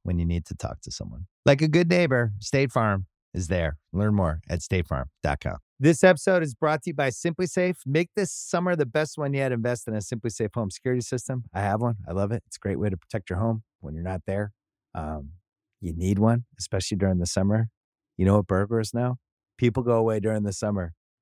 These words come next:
That's what happens. So when you're away, you wanna make sure your place is protected. You wanna make sure that you potentially have little camera things you can watch on your phone to see what, what's happening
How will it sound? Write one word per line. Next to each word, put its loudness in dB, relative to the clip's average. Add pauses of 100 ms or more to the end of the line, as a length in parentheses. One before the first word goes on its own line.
(360)
That's -2
what 0
happens. -2 (280)
So -12
when -2
you're 2
away, 2 (380)
you -10
wanna -6
make -4
sure -4
your 0
place -2
is -6
protected. -2 (460)
You -2
wanna -2
make 0
sure 0
that -2
you -4
potentially -2
have -2 (400)
little -2
camera 2
things 0
you 0
can 0
watch 2
on -2
your -2
phone 0
to 0
see -2
what, 0
what's -2
happening -2